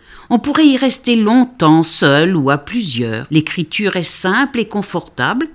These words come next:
encore, et surtout, surtout, surtout, on avance dans l'histoire en se demandant comment elle va finir. En bref, c'est un album comme on les aime et qu'on a envie de faire aimer à ceux qu'on aime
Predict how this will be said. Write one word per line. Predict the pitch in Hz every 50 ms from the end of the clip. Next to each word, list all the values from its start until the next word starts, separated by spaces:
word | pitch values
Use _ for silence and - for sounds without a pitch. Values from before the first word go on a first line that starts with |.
| _ _ _
encore, | 120 110 - - 120 117 143 208 262 - - - - - - - - -
et | 247
surtout, | 240 - - - - 359 339 - - - - 151 143 151 - _ _ _ _ _
surtout, | - - - - - 359 349 - - - _ - 175 180 202 - _ _ _ _ _ - - _
surtout, | - - - - 392 381 - - _ - 202 196 208 208 - _ _ _ - - - -
on | 208 214 220
avance | 214 220 208 196 214 226 233 220 190
dans | 190 175
l'histoire | 175 165 151 - - - 160 170 175 185 196 196 - _ _
en | -
se | - - - 151
demandant | 135 127 139 185 170 175 160 151 143 143 156 170 175
comment | 160 - 151 127 131 143 156
elle | 151 127 117
va | 110 123 147 160
finir. | - - - 147 139 135 127 120 123 120 117 117 - - - _ _ _ _ _ _ _ -
En | 156
bref, | 127 117 110 151 160 160 - - - _ _ - - - - - -
c'est | - - 196 202 -
un | 202 202 202
album | 196 202 185 190 202 208 196
comme | 202 - - 247 226 220 214 202
on | 190
les | 190 190 190 175 147 123 147
aime | 139 131 139 156 156 151 - _ _ - - - -
et | 220
qu'on | - 226 233 226 226
a |
envie | 220 220 208 208 240 208
de | 190 180
faire | - - 247 233 220
aimer | 196 170 147 135 131 135 139 139 - - - -
à | 190 175
ceux | - - 214
qu'on | 202 202 185 185 170 143
aime | 127 120 120 117 123 -